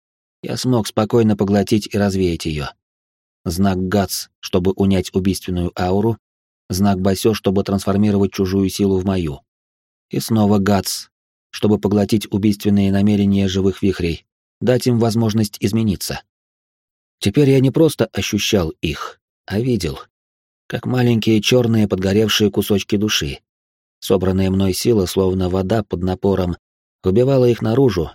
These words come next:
немного повреждая и все остальное, но это точно было лучше, чем перебить всех вокруг. Я охватывал врагов сразу целыми секторами,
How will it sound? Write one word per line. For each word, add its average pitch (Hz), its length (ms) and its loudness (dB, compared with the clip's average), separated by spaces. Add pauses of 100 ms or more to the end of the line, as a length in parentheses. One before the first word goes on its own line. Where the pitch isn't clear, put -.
(220)
немного 90 360 -2
повреждая 95 580 0
и 95 160 -4
все 101 200 0
остальное, 104 560 0
но 92 300 -4 (720)
это 113 360 -6
точно 117 380 -2
было 120 240 2
лучше, 104 420 0
чем 104 240 0
перебить 98 400 0
всех - 280 -4
вокруг. - 460 -8 (800)
Я 87 240 0
охватывал 117 480 2
врагов 110 400 2
сразу 110 280 0
целыми 110 340 0
секторами, 95 680 -2